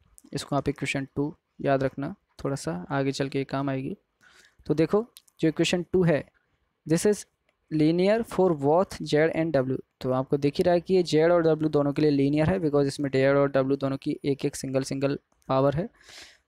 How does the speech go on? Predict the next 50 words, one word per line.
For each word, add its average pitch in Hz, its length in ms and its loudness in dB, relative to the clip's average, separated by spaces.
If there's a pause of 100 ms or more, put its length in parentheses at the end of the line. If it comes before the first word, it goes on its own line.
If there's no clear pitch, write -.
(140)
इसलिए 226 340 2
इसका 180 220 0
नाम 156 360 0
bilinear 151 520 2
है, 127 80 2
because 139 240 0
इसमें 190 280 -4
दो 180 160 2
तरह 170 240 2
के 202 120 0
लीनियर 156 340 2
इक्वेशन 143 340 -4
आ 151 160 0
चुके 135 260 -4
हैं, 131 100 -4
जेड 135 200 2
और 180 120 0
डब्ल्यू 151 260 0
दोनों 156 260 2
आ 156 40 0
चुके 147 260 -6
हैं। 220 100 -8 (140)
So - 140 -8
this 135 160 -2
is 135 120 -2
called 202 240 -2
bilinear। 127 460 -2
तो - 80 -4
दोनों 156 280 2
नाम 180 180 2
को 170 100 2
आपको 170 240 -2
क्लियर 160 260 2
होने 165 180 2
चाहिए, 175 320 -2 (520)
लीनियर 160 300 2
फ्रैक्शनल 160 500 0
तो 165 100 0
आपका 156 220 2
इस 156 140 2
फॉर्मेट 160 340 0
से - 120 -2
होता 165 180 0
है 240 140 -4 (100)
and 143 140 -2
bilinear 139 600 0
यहाँ 151 180 2
से - 160 -6
होता - 180 -12
है। - 100 -20